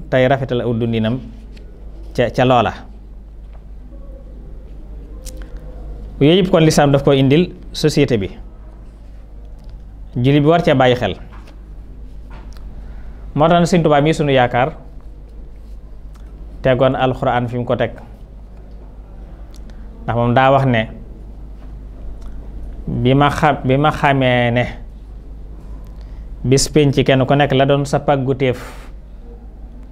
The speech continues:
dañ ko jóor ci sa kanam, nit ñu njëkk ak ñu mujj ñépp teg ci seen bët, ba ma xamee lool laa def Alxuraan muy sama pàggutéef." Alxuraan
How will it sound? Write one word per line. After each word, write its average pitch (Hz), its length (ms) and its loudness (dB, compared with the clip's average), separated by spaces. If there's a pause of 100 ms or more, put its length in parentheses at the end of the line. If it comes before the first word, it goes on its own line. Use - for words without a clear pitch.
(560)
dañ 135 260 2
ko 143 120 4
jóor 143 240 4
ci 147 120 0
sa 151 180 0
kanam, 127 300 2 (1900)
nit 127 180 2
ñu 139 160 6
njëkk 147 220 2
ak 143 100 6
ñu 139 140 2
mujj 139 240 2
ñépp 147 400 2 (100)
teg 165 160 2
ci 165 100 0
seen 156 200 2
bët, 123 320 0 (1160)
ba 120 120 2
ma 127 140 4
xamee 127 420 2
lool 113 360 2
laa 117 180 2
def 110 240 -2
Alxuraan 113 420 -2
muy 107 100 -2
sama 104 220 -6
pàggutéef." 92 560 -6 (2000)
Alxuraan 139 640 6